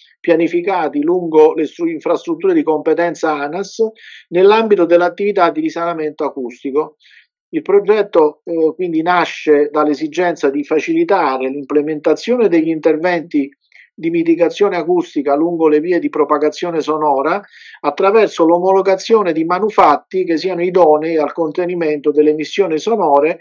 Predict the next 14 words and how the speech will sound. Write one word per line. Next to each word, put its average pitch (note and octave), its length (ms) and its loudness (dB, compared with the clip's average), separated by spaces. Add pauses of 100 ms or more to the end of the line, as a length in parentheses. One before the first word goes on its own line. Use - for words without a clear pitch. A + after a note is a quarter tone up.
(340)
in E3+ 100 -2
scenari G3 520 2
di D#3 120 2
ordinaria F3 520 2
criticità E3 800 -4
nel E3 140 -4
rispetto E3+ 500 2
dei D#3 140 2
vinco-, D#3 420 0
dei D#3 220 0
vincoli D#3+ 420 2
ambientali E3 640 0
e D#3 140 -2
paesaggistici. B2+ 880 -4